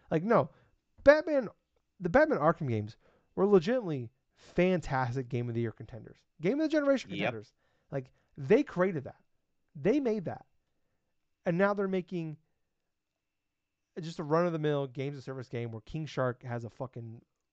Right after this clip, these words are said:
Speaker 1: machine gun. Captain Boomerang. The guy that kills people with the boomerang.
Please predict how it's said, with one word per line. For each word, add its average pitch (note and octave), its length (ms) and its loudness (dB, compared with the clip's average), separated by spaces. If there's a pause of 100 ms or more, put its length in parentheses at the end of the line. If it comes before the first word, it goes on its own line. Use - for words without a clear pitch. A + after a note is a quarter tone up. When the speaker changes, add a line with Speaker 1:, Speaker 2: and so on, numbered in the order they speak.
(200)
Speaker 1:
machine C3 360 -12
gun. - 240 -20 (1400)
Captain G3 260 0
Boomerang. D3 480 -6 (640)
The D#3+ 60 -14
guy A3+ 240 2
that G#3 200 -8
kills F#3 320 -2
people C3 460 -6 (440)
with C#3+ 120 -8
the D#3+ 80 -6
boomerang. B2 500 -6